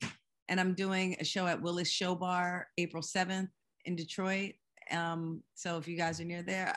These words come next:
I don't know, but come. Um, and then I'm gonna do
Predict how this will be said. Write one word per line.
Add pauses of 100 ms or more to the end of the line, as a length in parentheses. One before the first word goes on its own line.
I
don't
know,
but
come. (440)
Um, (100)
and
then
I'm
gonna
do